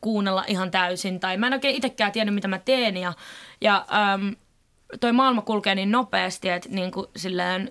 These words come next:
siellä, kun sulle tulee se olo, että hei, mä en tiedä, mitä mä teen, niin, ää, yleensä paras a-, asia on kyllä vaan ottaa silleen step backiin, koska muuten sä löydät itsesi ihan väärästä mestasta.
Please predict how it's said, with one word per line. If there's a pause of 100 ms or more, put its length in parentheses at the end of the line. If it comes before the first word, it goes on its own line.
siellä,
kun
sulle
tulee
se
olo,
että
hei,
mä
en
tiedä,
mitä
mä
teen, (420)
niin, (280)
ää, (540)
yleensä (100)
paras
a-, (180)
asia
on
kyllä
vaan
ottaa
silleen
step
backiin,
koska
muuten
sä
löydät
itsesi
ihan
väärästä
mestasta.